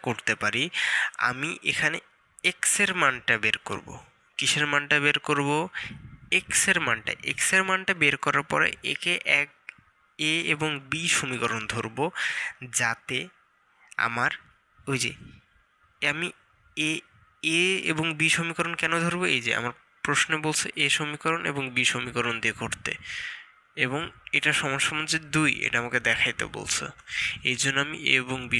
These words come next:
সমীকরণটা নিব, ঠিক আছে? আচ্ছা, আমাকে এখন কি করতে হবে? x এর ভ্যালুটা বের করতে হবে। x এর ভ্যালুটা যেহে-, যেহেতু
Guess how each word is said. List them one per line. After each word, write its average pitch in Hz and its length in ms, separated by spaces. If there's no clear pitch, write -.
সমীকরণটা - 640
নিব, 50 140
ঠিক - 160
আছে? - 120
আচ্ছা, - 160
আমাকে 120 280
এখন - 240
কি - 160
করতে - 220
হবে? 170 120
x - 60
এর 151 80
ভ্যালুটা 113 440
বের 95 120
করতে - 320
হবে। - 180
x - 40
এর 202 160
ভ্যালুটা 139 320
যেহে-, 117 300
যেহেতু 123 240